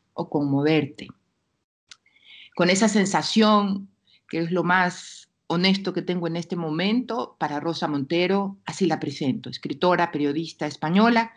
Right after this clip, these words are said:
invitada a la Feria del Libro de Guayaquil. Rosa, un gusto, muy buen día y gracias por estar con nosotras.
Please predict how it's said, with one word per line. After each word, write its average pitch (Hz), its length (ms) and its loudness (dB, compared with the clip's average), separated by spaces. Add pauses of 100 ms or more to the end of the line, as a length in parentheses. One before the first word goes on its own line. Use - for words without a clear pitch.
(160)
invitada 160 480 2
a - 20 0
la 139 80 -4
Feria 147 280 -6
del 127 140 -4
Libro 123 320 -4
de 143 120 -8
Guayaquil. 127 580 -2 (300)
Rosa, 208 640 2
un 202 180 4
gusto, 196 600 -2
muy 220 280 6
buen 175 240 -2
día 170 300 -2
y 151 60 -4
gracias 170 380 0
por 139 120 -6
estar 143 240 -6
con 139 140 -6
nosotras. - 680 -10